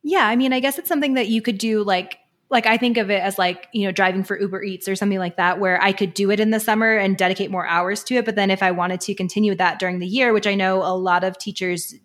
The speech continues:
drive for Uber or Lyft or things like that during the year, you could also continue doing that.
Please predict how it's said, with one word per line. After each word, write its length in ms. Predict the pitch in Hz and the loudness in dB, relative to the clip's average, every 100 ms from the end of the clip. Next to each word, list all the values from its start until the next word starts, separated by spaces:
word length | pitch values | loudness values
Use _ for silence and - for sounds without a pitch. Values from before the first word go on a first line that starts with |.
| - _ _ 180 | -20 _ _ -2
drive 300 | 202 185 185 | 2 4 2
for 120 | 208 | 0
Uber 420 | 196 196 190 185 175 | 0 0 0 2 0
or 60 | 185 | -2
Lyft 380 | 185 185 180 196 | 0 0 0 -4
or 80 | |
things 200 | 185 190 | -4 -4
like 160 | 185 180 | -4 -2
that 320 | 175 175 247 - - - | 0 0 -2 -6 -20 -2
during 320 | 202 202 208 | 2 4 4
the 80 | 226 | 4
year, 180 | 240 240 | 4 4
you 160 | 240 196 | 2 0
could 120 | 208 | 0
also 240 | 175 180 | 0 -2
continue 360 | 185 175 185 170 | -10 -8 -8 -8
doing 240 | - - | -12 -14
that. 220 | - 82 | -14 -16